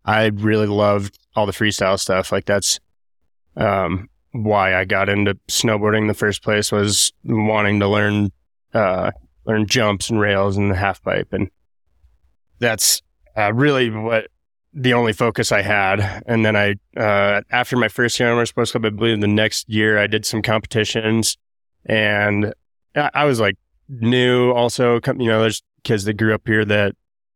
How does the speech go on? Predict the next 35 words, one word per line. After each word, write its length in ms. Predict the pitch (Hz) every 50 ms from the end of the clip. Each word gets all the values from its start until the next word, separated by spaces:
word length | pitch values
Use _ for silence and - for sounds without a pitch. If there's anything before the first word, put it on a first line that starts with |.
| _ _ _ _ _ _ _ -
uh, 280 | - - 62 - - - - -
were 440 | 147 120 117 110 107 104 104 104 104 - _ _ _ _ _ _ _ _ _ _ _ _ _ _ _ _ _ _ _ _ _
snowboarding 760 | - - - - 135 110 107 104 110 110 107 107 107 107 101
since 200 | - - 113 98
they 160 | 98 113 120 117
were 100 | 110 104
four, 580 | - - - 120 110 107 104 107 107 110 101 - -
but 180 | 110 107 110
where 220 | 110 107 110 107 104
I 120 | 107 104
was 120 | 101 98 -
skiing, 500 | - - - 123 113 107 104 104 110 107
or, 120 | 104 101 101 -
and 240 | 123 110 107 110
they 140 | 110 113 113
were, 140 | 104 101 101 - _
you 140 | - 131 110
know, 260 | 95 95 101 101 101 104 -
so 320 | - - - 139 120 110
far 480 | - - 113 107 101 104 101 90 - - _
above 280 | 113 104 101 104 101 101
me 100 | 104 101
in 80 | 101 101
the 60 | 101
freestyle 420 | 92 - - - - - 104 101 98
events 280 | 101 104 101 101 101 -
and 80 | 113 104
stuff. 300 | - - 104 101 95 -
But 120 | - 107 104
I 220 | 107 107 101 98 - _ _ _ _ _ _ _ _ _ _ _ _
definitely 360 | 131 139 131 - 131 117 107
learned 400 | 98 104 110 113 110 107 104 98 - _
really 220 | - 113 110 104
quickly. 600 | 98 - - - 117 113 - 127 120 127 127 104 - - _ _ _ _ _ _ -
Um, 480 | 123 113 107 101 98 98 95 101 92